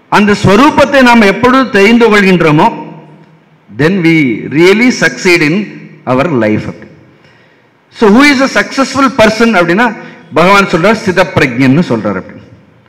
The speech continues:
So the சிதப்பிரஜ்ஞ லட்சணம் முழுக்க it talks about a successful person அப்படி. ஒரு சாதாரண மனிதர் அப்படி. ஒரு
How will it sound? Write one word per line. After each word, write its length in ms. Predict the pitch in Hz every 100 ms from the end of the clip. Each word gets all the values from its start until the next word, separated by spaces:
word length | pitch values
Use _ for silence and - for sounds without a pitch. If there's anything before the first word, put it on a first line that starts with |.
| _ _ _ _ _ _ _ _ _ _
So 120 | 156 156
the 60 | 147 -
சிதப்பிரஜ்ஞ 540 | 160 190 214 196 185 180
லட்சணம் 360 | - 185 156
முழுக்க 320 | 165 208 196 208
it 60 | 175 -
talks 220 | 180 - 180
about 280 | 165 214 - - - - - - _ _ _ - 208
a 40 | 208
successful 500 | 185 - 190 - 196 -
person 320 | 131 - 123 110
அப்படி. 180 | - - - - _ _ 226
ஒரு 100 | 226
சாதாரண 460 | 170 175 190 208 262 185
மனிதர் 300 | 160 165 151
அப்படி. 160 | 120 - - - - - _ _ _ _
ஒரு 100 | 170